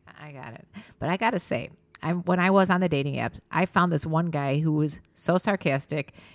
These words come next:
and, and so funny. He was, he, like, his whole profile was, "I just got out of prison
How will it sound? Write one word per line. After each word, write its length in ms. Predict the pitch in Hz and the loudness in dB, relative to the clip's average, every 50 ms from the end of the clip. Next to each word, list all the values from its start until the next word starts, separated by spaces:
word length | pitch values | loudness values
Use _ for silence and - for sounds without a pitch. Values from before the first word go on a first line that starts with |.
| - - | -10 -6
and, 260 | 160 165 165 156 175 - - | -4 -2 -2 -2 -4 -4 -2
and 200 | 165 170 165 - | -2 -2 -2 -6
so 320 | - - - 175 185 220 | -6 0 2 2 2 2
funny. 480 | 226 - 208 214 226 190 147 135 160 - | 2 2 2 2 2 0 0 -4 -6 -8
He 180 | 156 165 156 170 | -6 -2 0 0
was, 100 | 175 180 | 0 0
he, 180 | 160 202 196 | 0 -2 0
like, 380 | 185 196 190 175 - 175 - - | 0 0 0 0 0 -2 -2 -2
his 220 | 180 208 202 190 | -2 -2 0 2
whole 160 | 208 208 202 | 2 2 2
profile 400 | - - 196 196 - 175 156 156 | 4 2 2 2 4 2 2 2
was, 120 | 147 143 131 | 2 0 0
"I 140 | 139 151 143 _ | -2 -4 -6 _
just 260 | - 143 143 160 - | -2 -2 -2 -2 -2
got 140 | - 156 147 | -2 -2 0
out 140 | 151 147 143 | 0 0 -2
of 40 | - | -2
prison 420 | - 147 127 127 123 123 131 127 | -2 -2 -2 -2 -6 -8 -8 -8